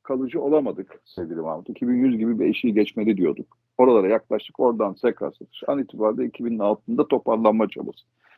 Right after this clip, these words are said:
Bin dokuz yüz çok önemli bir eşik. Bin dokuz yüz, bin dokuz yüz on.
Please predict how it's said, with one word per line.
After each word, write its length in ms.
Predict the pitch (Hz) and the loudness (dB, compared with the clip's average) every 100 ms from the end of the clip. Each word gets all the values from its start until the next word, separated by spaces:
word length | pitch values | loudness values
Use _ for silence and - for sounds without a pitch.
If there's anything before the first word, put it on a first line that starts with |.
| _ - | _ 6
Bin 180 | 165 170 | 8 8
dokuz 220 | 156 180 | 6 4
yüz 120 | 160 | 0
çok 220 | - 151 | -2 -2
önemli 320 | 143 127 113 | 0 -2 -2
bir 100 | 98 | -2
eşik. 260 | 76 - - _ _ | -4 -6 -16 _ _
Bin 120 | 127 113 | -8 -6
dokuz 220 | 107 110 | -4 -4
yüz, 100 | 101 | 0
bin 120 | 98 | 0
dokuz 240 | 92 - | 0 -2
yüz 100 | 78 | -4
on. 120 | 78 | -6